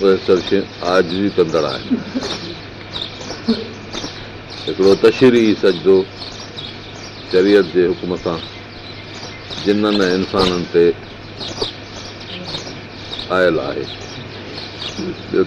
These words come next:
تڪويني سجدو، هر شيء الله جي آڏو عاجز ۽ مطيع، حتيٰ ته سائيدار شيون انهن جا پاڇا به رب جي قانون هيٺ گهٽجن، وڌن، هڪڙي طرف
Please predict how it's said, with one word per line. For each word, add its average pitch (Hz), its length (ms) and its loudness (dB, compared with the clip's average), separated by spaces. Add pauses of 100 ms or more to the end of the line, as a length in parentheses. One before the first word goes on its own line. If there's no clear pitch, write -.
تڪويني 104 640 4
سجدو، 90 340 4 (1000)
هر 104 120 8 (100)
شيء 104 180 8
الله 98 240 8 (140)
جي 92 80 6
آڏو 92 260 6 (160)
عاجز ۽ 90 300 2 (240)
مطيع، 92 340 0 (1300)
حتيٰ 95 340 4
ته 87 60 0 (160)
سائيدار 101 560 8 (140)
شيون 92 260 0 (840)
انهن 104 260 4
جا 85 120 6 (100)
پاڇا 87 460 2
به 92 60 2 (100)
رب 85 140 2 (120)
جي 85 80 2 (100)
قانون 90 380 2 (120)
هيٺ 80 160 0 (960)
گهٽجن، 95 500 4 (260)
وڌن، 95 360 6 (440)
هڪڙي 92 340 4
طرف 87 220 4